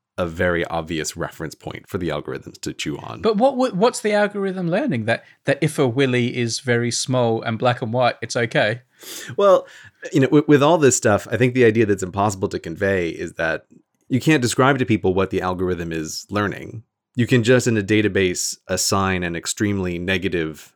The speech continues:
Speaker 1: score for mischaracterizing this video, right? And then it's just like, okay, well, you build up a, a data set and you're just training the algorithms against it. And I think this is, like, a fundamental frustration of the modern world,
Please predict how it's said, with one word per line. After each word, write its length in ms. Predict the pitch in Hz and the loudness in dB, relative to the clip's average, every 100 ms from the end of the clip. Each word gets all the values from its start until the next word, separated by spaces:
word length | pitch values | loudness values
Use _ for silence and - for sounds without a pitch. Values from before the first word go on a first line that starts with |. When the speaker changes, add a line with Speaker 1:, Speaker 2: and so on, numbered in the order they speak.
| _ | _
Speaker 1:
score 600 | - - 110 95 76 69 | -6 0 2 2 2 -2
for 280 | 73 - 85 | -8 -6 -4
mischaracterizing 1160 | 82 90 - - 90 85 - 82 80 78 76 78 | -2 -4 -6 -4 -4 -4 -4 -4 -4 -6 -8 -8
this 180 | 78 - | -8 -8
video, 460 | - 62 53 - _ _ | -10 -8 -12 -14 _ _
right? 140 | 76 67 | -8 -6
And 120 | 87 | -6
then 80 | 80 | -8
it's 120 | 76 | -8
just 100 | - | -8
like, 160 | 90 | -8
okay, 200 | - 80 | -8 -6
well, 320 | 76 73 71 _ _ - - - | -4 -4 -6 _ _ -20 -12 -6
you 100 | 101 | 0
build 240 | 101 92 | 2 0
up 140 | 92 | -2
a, 300 | 85 80 78 - | -2 -2 -4 -4
a 600 | 87 82 _ _ _ 147 | -6 -8 _ _ _ -2
data 240 | 107 95 | 2 2
set 260 | 95 90 85 | 0 -2 -2
and 80 | 85 | -4
you're 100 | 87 | -4
just 220 | 87 - | -6 -8
training 320 | - 95 87 | -6 -4 -4
the 80 | 82 | -4
algorithms 500 | 82 87 85 78 - | -4 -2 -4 -4 -8
against 340 | 80 80 - | -8 -10 -10
it. 240 | - - - - | -12 -14 -14 -10
And 420 | 80 78 139 - _ _ _ _ _ - _ | -6 -6 -8 -14 _ _ _ _ _ -20 _
I 80 | 135 | 2
think 140 | 156 208 | 4 4
this 160 | 190 | 4
is, 140 | 156 131 | 4 4
like, 400 | 117 104 - - _ _ _ _ _ - | 2 2 -8 -20 _ _ _ _ _ -4
a 100 | 104 | -4
fundamental 920 | - 127 139 123 123 120 117 113 110 | 2 4 4 4 2 4 6 6 2
frustration 680 | - 101 - 107 101 - 104 | 0 -2 0 0 2 0 -2
of 100 | 92 | -2
the 60 | |
modern 340 | 92 92 92 90 | -2 -2 -2 -2
world, 340 | 90 98 107 | 0 0 -2